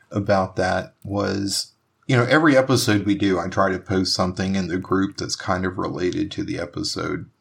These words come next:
just so I could, uh, I don't know, have some kind of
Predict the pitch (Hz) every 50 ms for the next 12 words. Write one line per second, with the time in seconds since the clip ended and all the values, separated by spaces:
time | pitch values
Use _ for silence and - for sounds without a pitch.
0 | _ - - 101 92 - - - 92 90 85 90 - - _ _ _ - - 92
1 | 95 - 98 92 87 87 95 95 - - - 90 92 85 - - 101 - _ _
2 | _ _ _ _ _ _ _ _ _ _ _ _ _ _ _ _ _ _ _ _
3 | _ _ _ _ _ _ _ _ _ _ _ _ - - 95 92 92 95 98 92
4 | - - 98 95 95 - 95 92 92 92 87 82 82 - - -